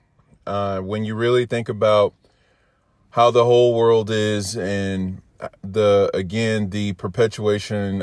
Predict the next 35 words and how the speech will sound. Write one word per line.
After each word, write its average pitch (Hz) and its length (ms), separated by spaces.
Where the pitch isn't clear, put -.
of 98 420
the 95 100
Jewish 98 400
people, 92 560
uh, 90 400
and 90 480
the 101 140
rest 107 380
of 104 260
the 98 420
nations, 98 880
and 90 640
how 107 180
does 101 160
that 98 160
all 95 260
work? 95 520
You 92 120
know, 92 260
the 90 140
seventy 107 560
plus 156 480
one, 143 540
or 139 640
is 117 280
Israel 117 420
a 107 60
part 113 400
of 104 80
the 104 100
seventy 101 680
and 98 100
all 95 220
those? 90 500
Well, 147 300